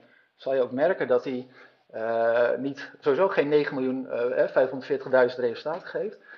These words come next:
maar dat hij eigenlijk pro-, eh, probeert zo goed mogelijk mee te denken over van, oké, wat is eigenlijk, eh, eigenlijk, eh, wat je aan mij vraagt en hoe kan ik jou dat antwoord, eh, geven? En het liefst ook op een, eh, menselijke manier. Dus wat hij dan gaat doen eigenlijk is, hij kijkt niet alleen naar de,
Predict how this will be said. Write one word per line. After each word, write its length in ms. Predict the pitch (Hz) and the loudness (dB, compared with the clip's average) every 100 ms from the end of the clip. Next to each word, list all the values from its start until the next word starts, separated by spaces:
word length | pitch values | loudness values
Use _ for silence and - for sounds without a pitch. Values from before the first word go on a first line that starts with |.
| - | -12
maar 120 | 139 | 0
dat 80 | 156 | 0
hij 100 | - | 2
eigenlijk 280 | 190 - - | 0 0 -8
pro-, 300 | 165 - 147 | -10 -6 -8
eh, 60 | 139 | -2
probeert 320 | 160 175 170 | 0 0 0
zo 100 | 160 | -2
goed 180 | 226 220 | -2 2
mogelijk 280 | 160 143 | 2 2
mee 180 | 135 185 | 0 0
te 100 | 202 | 0
denken 320 | 165 175 - | 2 2 0
over 300 | - 147 147 | 0 -2 -2
van, 360 | 135 139 127 127 - - _ _ | -6 -2 -2 -4 -14 -20 _ _
oké, 380 | 156 190 143 117 | -8 -2 0 2
wat 180 | 151 - | 0 -2
is 140 | 139 | -6
eigenlijk, 400 | 135 143 - - | -2 -2 -4 -16
eh, 260 | - - 60 | -18 -14 -6
eigenlijk, 380 | 147 151 147 | -6 -6 -8
eh, 160 | 131 123 | -4 -2
wat 180 | 123 - | -2 -4
je 80 | - | -6
aan 120 | 120 | -4
mij 120 | 110 | -6
vraagt 460 | - 139 214 - - | -4 -6 -6 -12 -14
en 140 | 127 | -12
hoe 120 | 135 | -10
kan 140 | - 131 | -8 -8
ik 80 | |
jou 160 | 127 113 | -6 -4
dat 140 | 113 | -4
antwoord, 380 | - - 110 - | -6 -10 -12 -12
eh, 80 | 104 95 | -16 -14
geven? 500 | - 98 - 190 - - - - _ | -6 -6 -6 -12 -14 -20 -20 -20 _
En 180 | _ 117 | _ -12
het 140 | 120 160 | -10 -10
liefst 220 | 180 - | -8 -6
ook 120 | 135 | -4
op 120 | 131 | -4
een, 180 | 127 123 | -4 -4
eh, 100 | 113 | -4
menselijke 480 | 120 147 - - 120 | -6 -10 -14 -12 -10
manier. 360 | 120 123 - - _ _ _ _ _ _ _ - | -10 -12 -12 -16 _ _ _ _ _ _ _ -20
Dus 100 | - | -14
wat 160 | 135 147 | -4 -2
hij 100 | 160 | 2
dan 140 | 147 | 2
gaat 200 | 147 120 | 2 -6
doen 180 | 131 208 | -4 -6
eigenlijk 420 | - 160 175 156 | 0 0 0 -6
is, 240 | - 131 - | -6 -12 -6
hij 140 | 123 | -6
kijkt 220 | 135 147 | -4 -4
niet 140 | 143 123 | -4 -6
alleen 200 | 120 117 | -4 -4
naar 140 | 110 | -4
de, 180 | 113 | -6